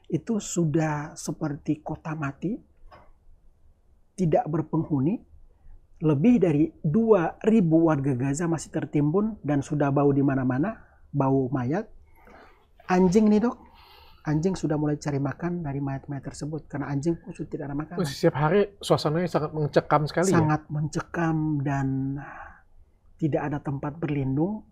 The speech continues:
Speaker 1: Yang tepat ya kami hanya berlindung ya, berlindung kepada Allah Subhanahu wa Taala dan apapun yang terjadi, karena situasi seperti itu kita nggak bisa keluar, nggak bisa ngapain, ya sudah di rumah aja.
Speaker 2: Oke, Philip,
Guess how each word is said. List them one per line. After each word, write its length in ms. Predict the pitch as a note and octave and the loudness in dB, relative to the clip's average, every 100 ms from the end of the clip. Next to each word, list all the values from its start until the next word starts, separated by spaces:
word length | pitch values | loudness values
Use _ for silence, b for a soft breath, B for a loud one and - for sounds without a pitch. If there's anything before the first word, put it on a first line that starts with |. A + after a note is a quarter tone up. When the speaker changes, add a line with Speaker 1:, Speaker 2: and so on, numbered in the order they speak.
| _ _ _ - - - | _ _ _ -20 -20 -4
Speaker 1:
Yang 320 | D#3+ D3+ C#3+ | -2 0 -2
tepat 300 | D#3 - G#3 G#3+ - - | -4 -6 -6 -6 -16 -14
ya 160 | F3+ C#3+ | -10 -8
kami 520 | C#3+ C#3+ F3 G#3+ A3 - - | -4 -2 -2 -4 -8 -14 -12
hanya 160 | C3+ C3+ | -8 -6
berlindung 560 | C#3 C#3 D3 F#3 F#3+ | -4 -2 -2 -2 -4
ya, 240 | C#3 B2+ - - - - - - | -6 -8 -14 -20 -20 -20 -20 -12
berlindung 440 | - D3+ D3 D3+ C#3 | -2 0 2 2 2
kepada 280 | C3 C#3 | -2 -2
Allah 160 | D3 C#3+ | -2 -4
Subhanahu 320 | - C#3 C3+ | -4 -4 -4
wa 80 | C3 | -4
Taala 320 | - C#3 G#3 F3 | -6 -6 -6 -6
dan 200 | C#3+ - | -8 -8
apapun 400 | - C3+ C#3+ C3+ | -10 -8 -6 -6
yang 80 | |
terjadi, 640 | B2+ C3+ B2+ D3 E3 A3 G#3 - - - _ _ | -6 -8 -4 -4 -4 -6 -10 -16 -20 -20 _ _
karena 220 | D#3+ D#3 | -4 -2
situasi 400 | E3 D3+ D#3 - | -2 0 0 2
seperti 400 | D#3 D#3 C#3+ D3+ | 2 2 -2 -2
itu 160 | E3 C4 | -2 -8
kita 240 | - D#3 | -4 0
nggak 160 | D3+ D3 | 0 0
bisa 160 | E3 | -4
keluar, 480 | - F#3 B3 B3 A3+ | 0 4 6 4 4
nggak 160 | E3+ D#3 | 2 0
bisa 160 | D3+ | -2
ngapain, 400 | C#3+ C#3+ F#3+ A#3 | -2 -2 -2 -2
ya 140 | A3+ D#3+ | -2 -2
sudah 240 | A#3 B3 | 0 4
di 80 | F#3 | 4
rumah 240 | F#3 G3+ | 4 2
aja. 160 | G#3 E3+ - - _ | -4 -8 -14 -20 _
Speaker 2:
Oke, 240 | D3+ - B2 | -6 -6 -6
Philip, 400 | - D4+ F4+ F4+ | 10 12 12 8